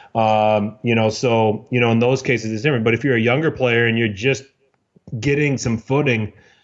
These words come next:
with the management that's in place and you're impressing them, now you've gotta start all over again and impress a new manager coming in. That does have an effect if you're a younger player.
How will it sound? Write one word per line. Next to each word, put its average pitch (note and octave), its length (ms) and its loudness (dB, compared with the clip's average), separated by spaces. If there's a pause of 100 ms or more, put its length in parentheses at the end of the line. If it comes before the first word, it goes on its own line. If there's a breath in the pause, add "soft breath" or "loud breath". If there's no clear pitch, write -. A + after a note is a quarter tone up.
(360 soft breath)
with C3 240 -2
the C3 80 0
management A#2+ 560 0
that's A#2 240 0
in G#2+ 140 -2
place C#3+ 360 -2
and A2 120 0
you're G#2+ 80 0
impressing A#2+ 500 0
them, G2+ 240 0 (240 loud breath)
now A2+ 200 0
you've C#3+ 220 0
gotta A#2 220 0
start A#2+ 340 -2
all A#2+ 220 2
over B2+ 220 2
again G#2+ 240 0
and G#2 100 0
impress A2 360 -2
a A2 40 0
new A2+ 140 2
manager A2 420 0
coming G#2+ 280 0
in. C3+ 120 2
That C#3+ 220 0
does F#3 180 0
have E3+ 220 0
an E3 100 0
effect D#3+ 340 -2
if A#2 120 -4
you're B2+ 120 0
a A2+ 60 0
younger A#2 260 0
player. A2+ 440 -2